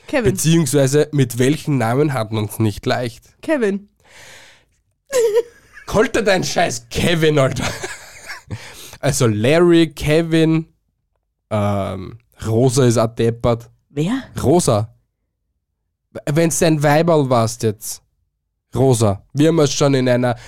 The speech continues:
Speaker 2: Episode achtzig oder siebzig oder so etwas gehabt haben mit den dummen Namen Rosa Schlüpfer.
Speaker 1: Ja, ja, aber wegen dem, ja, da kannst du, ja, das ist halt
Speaker 2: Rosa ist dumm.
Speaker 1: Aber gibt's eigentlich Chantal?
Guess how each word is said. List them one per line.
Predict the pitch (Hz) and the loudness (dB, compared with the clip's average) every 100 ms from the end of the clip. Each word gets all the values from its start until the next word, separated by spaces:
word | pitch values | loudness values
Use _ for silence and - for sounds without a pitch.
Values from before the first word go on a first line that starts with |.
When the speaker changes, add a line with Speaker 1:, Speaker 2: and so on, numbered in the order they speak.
| - - | -20 -6
Speaker 2:
Episode | 214 220 214 214 202 196 | -2 0 0 2 2 2
achtzig | - 175 - - 156 | -4 -6 -6 -6 -4
oder | 165 156 | -2 0
siebzig | 160 185 - 160 | 0 -2 -4 -2
oder | 170 156 | 0 2
so | |
etwas | 160 151 143 | 0 -2 -2
gehabt | 156 143 - | -2 -2 -2
haben | 151 | 0
mit | 147 143 | 0 -2
den | 135 | -2
dummen | 117 160 147 | 0 2 2
Namen | 139 127 135 131 127 _ _ - - - | 2 2 2 0 -2 _ _ -20 -20 -8
Rosa | 117 127 139 139 127 120 - | 0 2 2 4 0 -2 -12
Schlüpfer. | - 135 117 - 95 - | -6 -4 -4 -6 -12 -4
Speaker 1:
Ja, | 220 240 | 0 2
ja, | 254 247 214 - | 4 2 0 -4
aber | - 208 202 | -2 0 2
wegen | 202 202 | 0 0
dem, | 202 202 | 0 0
ja, | 190 180 180 147 | 0 2 0 -4
da | - 185 | -6 -6
kannst | 202 180 - | -4 -6 -6
du, | |
ja, | 156 170 180 170 - | -4 0 0 -2 -8
das | 135 131 | -14 -6
ist | 185 | -4
halt | 175 160 | -2 -2
Speaker 2:
Rosa | 123 135 185 | 0 2 2
ist | 160 - | 0 0
dumm. | 123 117 - _ _ _ | 0 0 -6 _ _ _
Speaker 1:
Aber | - 165 | -6 -4
gibt's | - 170 - | -4 -8 -4
eigentlich | 208 214 208 - - | 0 0 0 -6 -14
Chantal? | - 202 165 170 156 202 | -6 -6 -4 -2 0 0